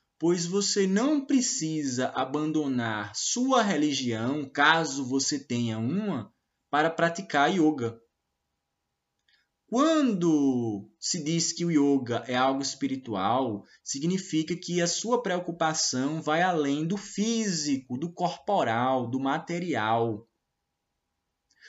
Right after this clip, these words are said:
Mas esse já é um tema para um outro episódio, talvez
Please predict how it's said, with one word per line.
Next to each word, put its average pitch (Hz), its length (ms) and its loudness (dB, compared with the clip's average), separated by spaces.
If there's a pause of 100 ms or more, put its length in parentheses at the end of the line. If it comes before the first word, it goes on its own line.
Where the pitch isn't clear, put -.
(140)
Mas 160 440 0
esse 143 920 2 (400)
já 120 260 -2
é 156 60 0
um 202 120 0
tema 147 680 -2 (320)
para 131 220 0
um 135 140 0
outro 262 440 4
episódio, 117 920 -2 (300)
talvez 190 1080 0